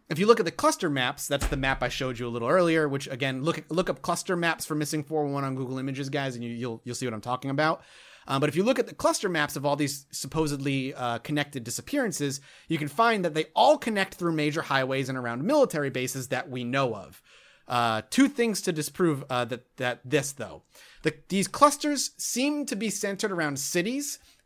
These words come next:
of areas of high population density, which, uh, of course, is kind of makes sense for lots of people to go missing dur-, in areas that are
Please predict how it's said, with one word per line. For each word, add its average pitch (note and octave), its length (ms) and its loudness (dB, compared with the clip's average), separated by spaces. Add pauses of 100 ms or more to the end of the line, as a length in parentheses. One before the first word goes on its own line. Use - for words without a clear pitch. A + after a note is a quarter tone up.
of C#3+ 200 2
areas F#3+ 300 4
of D#3 100 -4
high F3 340 2
population D#3 680 -2
density, F#3 540 -4 (260)
which, - 480 0
uh, C3+ 260 2 (100)
of C#3 220 0
course, D#3+ 360 2
is B2+ 120 -8
kind C#3 360 -4
of A#2+ 80 -6
makes B2 260 -8
sense C#3+ 500 -8
for F3 380 -2
lots E3+ 300 2
of E3+ 100 -6
people F#3 240 -6
to F3 80 -2
go F3+ 100 0
missing F#3 460 -2
dur-, F#3 220 -2
in F3 320 -6
areas E3+ 420 -2
that E3 120 -2
are D#3 200 0